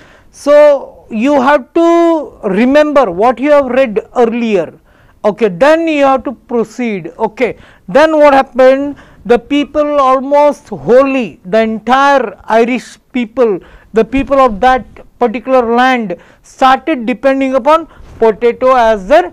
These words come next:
staple food. Okay, after that what he says, he continues, "And they were planting primarily one prodigious variety." You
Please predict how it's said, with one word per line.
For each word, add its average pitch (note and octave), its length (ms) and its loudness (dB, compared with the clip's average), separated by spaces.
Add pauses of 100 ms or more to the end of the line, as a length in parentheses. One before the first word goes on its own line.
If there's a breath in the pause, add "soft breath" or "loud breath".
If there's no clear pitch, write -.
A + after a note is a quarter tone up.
(140)
staple B3 560 -4 (180)
food. F#3 320 -2 (240 loud breath)
Okay, G#3+ 300 -2 (240 loud breath)
after C4+ 460 -2
that A#3+ 360 2
what B3+ 280 2
he C#4 120 -4
says, G3+ 760 -4 (220)
he C4 160 -2
continues, B3 800 -4 (680 soft breath)
"And D#4+ 600 2
they C#4+ 260 4
were C#4+ 320 2 (160)
planting B3+ 560 -2 (280)
primarily B3+ 840 0
one C#4+ 720 -2 (180)
prodigious C4+ 840 0 (180)
variety." C#4+ 500 0 (2000)
You D4+ 100 2